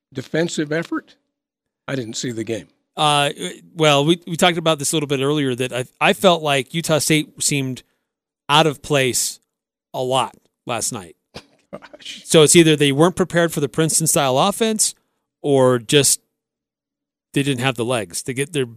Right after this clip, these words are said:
Speaker 2: bodies in position.
Speaker 1: Hmm.
Speaker 2: So, I don't know. It's, it's perplexing. See what's going on with Utah State basketball right now.
Speaker 1: Well, everything that happened last year and then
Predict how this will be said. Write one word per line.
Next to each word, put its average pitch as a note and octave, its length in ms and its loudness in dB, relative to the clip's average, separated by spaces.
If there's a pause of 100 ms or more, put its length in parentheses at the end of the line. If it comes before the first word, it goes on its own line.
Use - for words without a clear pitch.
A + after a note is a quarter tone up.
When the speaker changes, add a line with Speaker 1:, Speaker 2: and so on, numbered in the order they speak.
(120)
Speaker 2:
bodies C3+ 440 2
in A#2 100 -10
position. G#2+ 480 -12 (420)
Speaker 1:
Hmm. - 140 -8 (420)
Speaker 2:
So, E2 480 -18
I A2 180 -10
don't G#2 160 -12
know. G#2 80 -20 (100)
It's, - 420 -6 (960)
it's - 120 -6
perplexing. C3 680 -6 (800)
See - 160 -12
what's A2 160 -10
going A#2 180 -10
on G#2+ 120 -10
with G2 100 -16
Utah A2 320 -8
State A#2 200 -6
basketball G#2+ 420 -8
right E2+ 120 -20
now. E2 160 -20 (260)
Speaker 1:
Well, C3 140 -2
everything D#3 380 2
that C#3 80 -2
happened C#3+ 260 0
last C3+ 380 -2
year C3+ 140 0
and C3+ 120 -2
then B2 260 -4